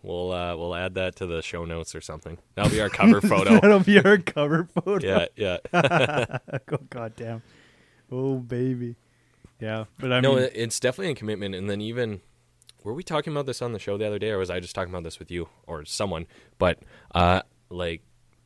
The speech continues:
Speaker 1: for me, uh, I am sort of married to the beard look a little
Speaker 2: This
Speaker 1: bit.
Speaker 2: was on the show the other day.
Speaker 1: Yeah.
Speaker 2: Yeah.
Speaker 1: Because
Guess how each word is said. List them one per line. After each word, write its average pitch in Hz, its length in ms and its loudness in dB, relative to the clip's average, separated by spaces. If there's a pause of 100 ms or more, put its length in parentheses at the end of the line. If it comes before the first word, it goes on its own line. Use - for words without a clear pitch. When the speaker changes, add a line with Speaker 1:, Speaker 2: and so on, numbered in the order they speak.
(120)
Speaker 1:
for - 240 -10
me, 90 480 -6 (180)
uh, 87 280 -6 (100)
I 92 100 -4
am 170 260 -2
sort 107 440 -2
of 95 240 -4 (420)
married 90 760 -4 (340)
to 90 100 -12
the 82 100 -8
beard 80 300 -10
look 107 220 -6
a - 40 -6
little 117 200 -2
Speaker 2:
This 120 80 -2
Speaker 1:
bit. 147 60 -2
Speaker 2:
was 131 80 -4
on 117 120 -6
the 110 80 -10
show 104 300 -8
the 107 100 -8
other 104 180 -6
day. 101 220 -8
Speaker 1:
Yeah. 87 280 -4 (100)
Speaker 2:
Yeah. 104 200 -8 (140)
Speaker 1:
Because 95 640 -4